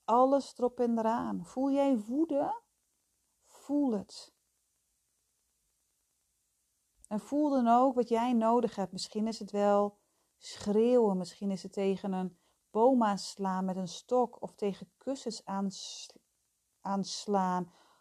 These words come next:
Of bepaalde woorden zeggen die jij al lang niet hebt gezegd, maar dat het eruit wil. Misschien voel je wel dankbaarheid. Dat je elkaar toch hebt leren kennen.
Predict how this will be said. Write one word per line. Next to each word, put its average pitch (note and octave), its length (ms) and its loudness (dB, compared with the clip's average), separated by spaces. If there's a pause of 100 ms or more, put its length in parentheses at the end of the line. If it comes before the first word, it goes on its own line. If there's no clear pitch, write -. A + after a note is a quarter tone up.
(160)
Of F#3+ 140 -8
bepaalde G#3+ 640 2
woorden B3+ 520 2
zeggen F#3 600 -6
die G3 120 -2
jij G#3+ 340 4
al G3 320 2 (220)
lang G#3 480 4
niet G#3 200 0
hebt G#3 240 -6
gezegd, G3 520 -14
maar F3+ 280 -12 (200)
dat F#3+ 160 -16
het F3+ 120 -14
eruit G#3 300 -6
wil. G3 360 -8 (1900)
Misschien G3+ 480 -4
voel G3+ 220 -2
je G3+ 120 4
wel F#3 280 2
dankbaarheid. G#3+ 1040 -4 (500)
Dat G#3 220 -8
je - 60 -8
elkaar G#3 440 -6
toch - 460 -4 (600)
hebt G3+ 160 -12
leren G3 460 2
kennen. A#3+ 720 -6